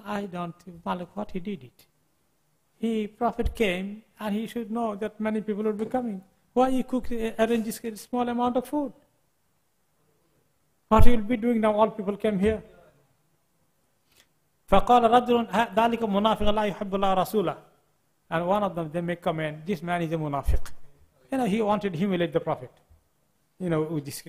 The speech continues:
awkward situation. He invited him and he did pre-, uh, pre-, pre-, prepare only small amount of food. فقال رسول الله صلى الله عليه وسلم, he said to this man,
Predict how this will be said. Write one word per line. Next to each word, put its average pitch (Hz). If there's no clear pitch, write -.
awkward 165
situation. -
He 151
invited 202
him 202
and 185
he 214
did 196
pre-, 175
uh, 170
pre-, 170
pre-, 185
prepare 180
only 180
small 185
amount 185
of 196
food. 262
فقال 202
رسول 165
الله 143
صلى 143
الله 139
عليه 139
وسلم, 185
he 165
said 151
to 147
this 131
man, 131